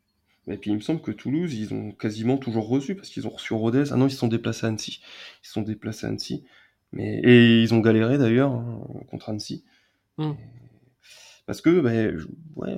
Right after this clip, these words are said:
Speaker 1: je pense, je, mine de rien, moi, je pense que ça, ça a joué le fait de pas être à domicile, euh, pour l'équipe, euh, c'est, c'est, c'est plus compliqué. Balogun, il me semble qu'il a, il a plus souvent scoré à domicile qu'à, qu'à l'extérieur.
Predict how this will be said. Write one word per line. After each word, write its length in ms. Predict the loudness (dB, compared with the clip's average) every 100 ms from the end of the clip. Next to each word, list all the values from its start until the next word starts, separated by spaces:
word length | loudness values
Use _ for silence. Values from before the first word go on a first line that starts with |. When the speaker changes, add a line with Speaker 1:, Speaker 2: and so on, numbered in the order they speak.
| -8
Speaker 1:
je 140 | -10 -10
pense, 200 | -12 -10
je, 140 | 4
mine 320 | 8 8 8
de 60 | 6
rien, 120 | 4
moi, 100 | 2
je 80 | -2
pense 160 | -6 -6
que 100 | -6
ça, 160 | -6
ça 180 | -4 -2
a 40 | 2
joué 180 | 2
le 120 | 2 0
fait 200 | -2 -4
de 60 |
pas 140 | -2 -6
être 140 | -4
à 60 | -2
domicile, 500 | 0 -2 -2 -2 0
euh, 240 | -2 -4 -10 _ -20 _ _ _ _
pour 160 | 0 4
l'équipe, 460 | 4 2 -6 -6 -6
euh, 720 | -6 -4 -6 -6 -8 -8 -10 -12 -18 _ _ -16
c'est, 200 | -10 -6
c'est, 200 | -4 -2
c'est 140 | -2
plus 140 | -2 -2
compliqué. 460 | -2 -4 -4 -4 -2
Balogun, 420 | 0 0 0 0
il 40 | -2
me 40 |
semble 180 | -6 -12
qu'il 160 | -10
a, 220 | -8 -8 -8
il 100 | -10
a 40 |
plus 220 | -12 -10 -10
souvent 260 | -4 -4
scoré 400 | -4 0 2 4
à 80 | 2
domicile 460 | 0 -2 -2 -6 -8
qu'à, 240 | -10 -10
qu'à 100 | -8
l'extérieur. 540 | -10 -10 -10 -10 -10